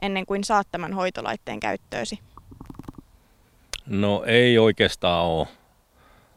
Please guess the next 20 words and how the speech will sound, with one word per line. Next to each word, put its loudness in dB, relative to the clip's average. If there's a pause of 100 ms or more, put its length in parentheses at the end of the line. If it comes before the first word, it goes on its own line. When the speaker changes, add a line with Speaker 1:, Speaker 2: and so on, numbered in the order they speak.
(200)
Speaker 2:
No -4
tietysti 2
syö 4 (160)
liikuntaa 2
yrittää 2 (440)
parhaansa 2
mukaan, 0
m-, -14
mutta -8
niin, -4
niin -6 (520)
sekin -6
nyt -10
on -4
vähän -4 (100)
niin -2
ja -2
näin, -2
mutta -6
niin -8